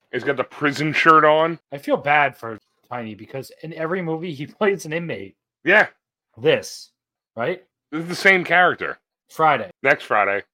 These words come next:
Speaker 2: Yeah, next Friday he becomes an inmate, right? Dark Knight.
Speaker 1: That's right, he was in Dark Knight.
Speaker 2: Human Centipede three.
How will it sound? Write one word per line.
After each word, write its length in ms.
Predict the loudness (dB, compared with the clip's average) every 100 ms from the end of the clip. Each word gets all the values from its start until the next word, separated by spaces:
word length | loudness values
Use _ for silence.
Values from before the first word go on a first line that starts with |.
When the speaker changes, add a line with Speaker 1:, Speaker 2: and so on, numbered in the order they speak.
| _
Speaker 2:
Yeah, 160 | -12 -10
next 200 | -10 -10
Friday 220 | -10 -10
he 60 | -12
becomes 300 | -14 -14 -14
an 120 | -16 -14
inmate, 300 | -14 -14 -10
right? 240 | -10 -10 _ _ _
Dark 280 | 2 2 2
Knight. 260 | -2 -2 -6
Speaker 1:
That's 140 | _ -4
right, 100 | -2
he 80 | -2
was 140 | -4
in 120 | -4
Dark 260 | 0 0 0
Knight. 240 | -6 -6
Speaker 2:
Human 260 | -6 -8 -8 -4
Centipede 460 | -4 -2 -4 -4 0
three. 340 | 2 2 -2